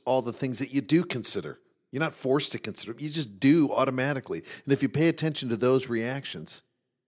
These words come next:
build upon them, be conscious of them, aware of them, then you,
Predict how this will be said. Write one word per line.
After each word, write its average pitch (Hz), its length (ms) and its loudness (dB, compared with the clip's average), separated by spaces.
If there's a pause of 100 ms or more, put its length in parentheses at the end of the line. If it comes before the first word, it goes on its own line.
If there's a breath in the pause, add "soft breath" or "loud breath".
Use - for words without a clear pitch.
(200)
build 151 220 4
upon 92 380 -4
them, 90 260 -10 (580)
be 139 100 -4
conscious 147 560 0
of 90 140 -2
them, 110 180 -6
aware 131 380 4
of 87 140 0
them, 92 180 -4
then 156 200 2
you, 135 120 -2